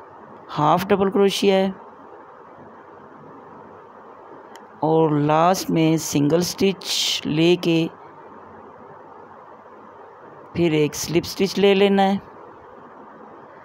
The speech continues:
और यहाँ पे ये हमारा मोटिफ कंप्लीट हो जाएगा। चलें जी, धागा हम काट देंगे और जो फालतू धागा है उसे हम back side पे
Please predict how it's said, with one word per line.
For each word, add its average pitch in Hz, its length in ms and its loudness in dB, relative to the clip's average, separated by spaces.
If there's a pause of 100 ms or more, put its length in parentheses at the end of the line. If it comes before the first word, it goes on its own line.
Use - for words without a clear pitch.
(480)
और 147 300 2
यहाँ 170 320 0 (120)
पे 160 60 0
ये 151 280 2
हमारा 147 340 0
मोटिफ 147 380 -2 (120)
कंप्लीट 147 480 0
हो 131 120 2
जाएगा। - 440 -2 (2250)
चलें 104 320 -2
जी, - 180 -6
धागा 143 380 0
हम 160 160 0
काट 156 360 0
देंगे 196 400 2 (760)
और 156 320 2
जो 156 160 0
फालतू 165 400 2
धागा 185 340 2
है 185 280 4
उसे 180 380 -2
हम 160 300 2 (800)
back 180 280 2
side 147 400 0
पे 156 140 2